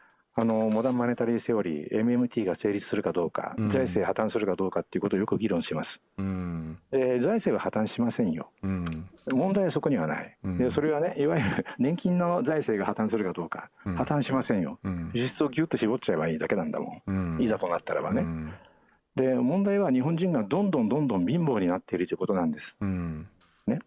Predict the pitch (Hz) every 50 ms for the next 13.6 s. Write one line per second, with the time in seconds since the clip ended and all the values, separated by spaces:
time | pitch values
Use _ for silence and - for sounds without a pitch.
0 | - - 233 233 - 143 160 - - 95 98 - 107 107 92 107 110 98 - -
1 | 90 - _ - - 90 87 87 117 135 131 110 104 101 98 147 156 127 104 92
2 | 92 110 123 117 104 95 95 95 92 87 82 _ - - 69 58 - - 101 95
3 | 92 90 87 85 85 90 92 - - _ _ _ _ _ _ _ - 127 123 127
4 | 131 131 170 135 110 113 131 139 147 143 143 135 127 123 123 - - 113 107 -
5 | 82 80 80 92 101 92 85 82 98 - - 143 156 143 113 95 90 92 101 104
6 | 101 - - 90 85 85 - - 123 - 123 110 90 85 92 95 92 - - 98
7 | 92 92 92 - - 73 71 73 98 - _ - 101 101 98 95 90 85 82 80
8 | 78 78 80 - - _ _ - 143 175 180 156 123 101 117 185 185 156 123 110
9 | 95 92 101 101 98 90 92 92 87 82 - - - 110 104 104 104 117 117 135
10 | 147 151 - 156 147 143 139 143 139 143 147 151 147 123 107 - 117 113 113 110
11 | - 117 120 123 104 87 90 95 87 85 80 - _ - - 98 95 90 101 107
12 | 107 135 135 135 139 - 131 123 113 101 - 98 98 95 87 82 - - - -
13 | 107 104 98 98 92 90 87 85 85 82 87